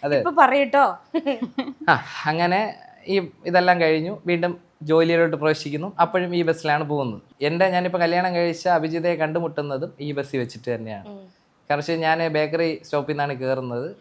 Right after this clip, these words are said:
Speaker 1: കുട്ടി കെൽട്രോണിലാണ് വർക്ക് ചെയ്യുന്നത്. എനിക്ക് സത്യം പറഞ്ഞാൽ ഈ അടുത്തടുത്ത സ്റ്റോപ്പുകളാണെങ്കിലും നമ്മൾ നോക്കുകയും മുഖത്ത് നോക്കുകയും ചിരിക്കുകയോ ഒന്നും ചെയ്യത്തില്ല.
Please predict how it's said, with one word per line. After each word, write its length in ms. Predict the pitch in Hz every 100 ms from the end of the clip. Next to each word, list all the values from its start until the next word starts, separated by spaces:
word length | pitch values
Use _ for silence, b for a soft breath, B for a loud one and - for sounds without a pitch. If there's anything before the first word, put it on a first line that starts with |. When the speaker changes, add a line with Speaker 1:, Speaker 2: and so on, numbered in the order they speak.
| -
Speaker 1:
കുട്ടി 200 | 160 180
കെൽട്രോണിലാണ് 540 | 165 151 151 139 139
വർക്ക് 180 | 135 127
ചെയ്യുന്നത്. 200 | 123 117
എനിക്ക് 320 | 139 147 196
സത്യം 240 | 185 175 180
പറഞ്ഞാൽ 180 | 180
ഈ 40 | 180
അടുത്തടുത്ത 420 | 175 165 180 175
സ്റ്റോപ്പുകളാണെങ്കിലും 880 | 180 165 160 170 175 165 160 156 160
നമ്മൾ 220 | 151 160
നോക്കുകയും 380 | 151 147 151 151
മുഖത്ത് 200 | 143 143
നോക്കുകയും 180 | 143 143
ചിരിക്കുകയോ 300 | 135 143 131
ഒന്നും 180 | 139
ചെയ്യത്തില്ല. 420 | 131 120 117 101